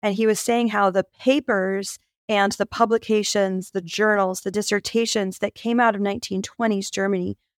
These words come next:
were actually used to then practically engineer the Holocaust, the Nazi, uh, takeover of German society. And the, the piece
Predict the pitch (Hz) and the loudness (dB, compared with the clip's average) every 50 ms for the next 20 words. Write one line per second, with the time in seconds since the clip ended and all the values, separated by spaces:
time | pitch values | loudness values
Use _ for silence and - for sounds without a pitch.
0 | _ _ _ _ - 214 233 247 269 - - 233 240 269 - - - - 302 285 | _ _ _ _ 0 4 6 6 6 6 4 4 4 2 2 -4 -6 -4 -2 0
1 | 277 247 233 226 202 190 170 185 208 214 214 196 190 185 185 - - - - - | 0 0 0 0 -2 -2 -2 0 2 2 2 0 -2 -4 -6 -10 -12 -10 -8 -4
2 | - 214 202 185 175 202 196 196 196 190 190 190 - _ _ _ _ _ _ _ | -2 -2 -2 0 2 2 4 4 4 2 0 -2 -6 _ _ _ _ _ _ _
3 | _ - - 247 240 240 247 269 - - - - 254 - - 220 220 208 208 - | _ -6 0 2 4 6 6 4 2 -2 -4 -4 -4 -4 -4 -2 -2 -2 0 0
4 | 214 208 208 208 208 202 208 196 196 190 190 202 214 196 175 165 180 190 - _ | 0 0 2 2 0 0 -2 -2 -2 -2 0 0 0 0 0 -2 -4 -6 -8 _
5 | _ _ _ _ _ - 196 208 196 190 190 190 214 233 262 262 226 - - 180 | _ _ _ _ _ -4 2 4 4 4 4 4 4 4 4 4 2 0 -2 -4
6 | 175 185 - - 202 202 196 196 185 185 196 - - - 208 196 185 180 180 180 | -4 -4 -4 -2 -2 0 2 4 4 2 2 0 -2 -2 -2 -2 -2 -2 -6 -8
7 | - _ 196 185 185 185 - - 233 247 240 - 185 175 175 180 185 185 185 190 | -8 _ -6 -6 -6 -6 -2 2 2 2 2 2 -2 -2 0 0 0 0 0 -2
8 | - - 196 196 190 185 175 - 185 185 185 185 180 180 180 - - 190 - - | -2 0 0 0 0 0 -4 -4 -4 -2 -2 -2 -2 -4 -4 -6 -8 -8 -6 -2
9 | - 190 202 208 196 - - - - - _ _ _ _ _ _ _ _ - 214 | 0 2 2 2 0 -2 -6 -10 -10 -12 _ _ _ _ _ _ _ _ -2 0
10 | 202 190 185 185 180 - - - _ 196 202 196 214 202 185 185 185 185 185 - | 2 2 2 0 -2 -4 -8 -10 _ -8 -2 2 4 6 6 6 4 4 0 -4
11 | - - 254 269 254 - - | -2 0 0 0 0 -2 -6